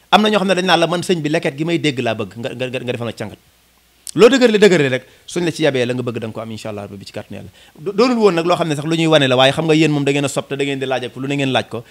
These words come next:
moo tax ñu leeral la ci loolu. Waaye am na ci yeneen yoo xam ne si ne baatin la, duñ ko sax wax. Waaw.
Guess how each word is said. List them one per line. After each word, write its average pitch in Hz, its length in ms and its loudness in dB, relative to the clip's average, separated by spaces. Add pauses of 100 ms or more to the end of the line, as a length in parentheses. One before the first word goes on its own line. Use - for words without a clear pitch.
(180)
moo 120 120 -4
tax 117 100 -6
ñu 123 100 -6
leeral 110 300 -6
la 104 80 -8
ci - 100 -12
loolu. 104 140 -6
Waaye 123 140 0
am 175 80 0
na 180 80 0
ci 175 100 -6
yeneen 208 240 4
yoo 175 140 2
xam 151 180 -2
ne 131 60 -4
si 143 100 -6
ne 131 80 -2
baatin 127 340 2
la, 127 120 -6 (260)
duñ 123 140 -6
ko 147 80 -6
sax - 120 -10
wax. 107 220 -8 (320)
Waaw. - 120 -16